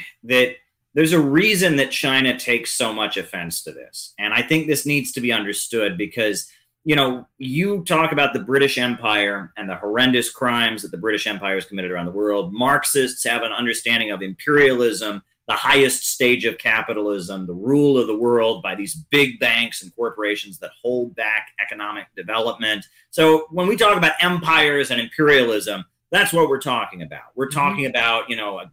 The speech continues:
Speaker 1: global financial system grinding people into poverty.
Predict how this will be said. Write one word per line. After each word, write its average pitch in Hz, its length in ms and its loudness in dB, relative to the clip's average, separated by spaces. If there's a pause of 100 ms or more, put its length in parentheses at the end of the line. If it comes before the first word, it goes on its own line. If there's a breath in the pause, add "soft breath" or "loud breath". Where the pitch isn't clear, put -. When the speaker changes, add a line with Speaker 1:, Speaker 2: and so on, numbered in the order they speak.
Speaker 1:
global 156 380 4
financial 123 480 0
system 120 560 -8
grinding 147 460 0
people 127 260 -10
into 110 160 -12 (100)
poverty. 113 680 -2